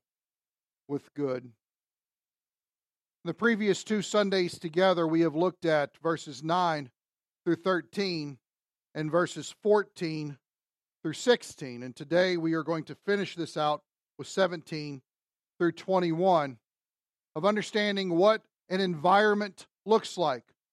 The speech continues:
how the culture of the church is to be different so that spiritual gifts can be properly exercised. Now back to our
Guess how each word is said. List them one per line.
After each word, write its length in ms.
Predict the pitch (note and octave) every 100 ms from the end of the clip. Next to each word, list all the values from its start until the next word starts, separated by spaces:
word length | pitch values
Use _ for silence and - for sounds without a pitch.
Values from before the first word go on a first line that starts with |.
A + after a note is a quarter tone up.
| _
how 100 | A3+
the 100 | F#3+
culture 600 | - - C4+ - - A#3+
of 160 | G#3+ F3
the 60 |
church 520 | F3 - B3+ F3 F#3+ G3
is 160 | -
to 80 | F3+
be 220 | E3 E3+
different 760 | B2 B3 C#4 D#3+ A#2+ - - _ _ _ _ _ _
so 160 | - G#3+
that 160 | F#3+
spiritual 480 | - - G3 F3+ F3+
gifts 260 | E3 E3 -
can 160 | F3
be 120 | D#3+ D#3
properly 760 | - G3+ F#3+ - D#3 D3+ C#3+ _ _ _ _ _
exercised. 920 | G3+ G3 - - D3+ C3+ A#2 A#2+ - _ _ _ _ _ _ _ _ _
Now 100 | F3
back 240 | F3 G#3 -
to 100 | G#3
our 200 | F#3